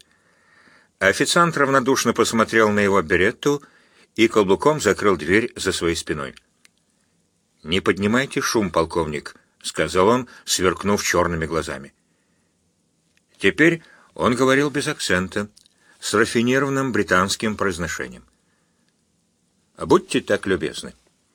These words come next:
Он взял с нижней полки тележки узел с одеждой и бросил его Смиту. «Надевайте. Быстрее. В вестибюле вас поджидают несколько типов.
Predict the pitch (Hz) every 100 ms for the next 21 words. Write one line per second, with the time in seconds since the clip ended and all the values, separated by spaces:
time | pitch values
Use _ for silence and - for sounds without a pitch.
0 | _ _ _ _ _ - 123 170 220 220
1 | 202 - 196 165 156 151 147 143 - 123
2 | 95 90 131 - 131 131 - - _ 117
3 | 120 95 87 - 69 82 160 131 135 -
4 | _ _ _ _ - - 110 95 113 165
5 | - 143 90 95 - 80 - - _ _
6 | _ _ _ _ _ _ - 90 117 101
7 | 78 - 65 _ _ _ _ _ _ -
8 | 73 135 - 90 85 85 - _ _ _
9 | _ _ _ - - 82 107 - 131 143
10 | 127 123 120 - 107 90 98 113 107 107
11 | 104 - 101 107 - - 73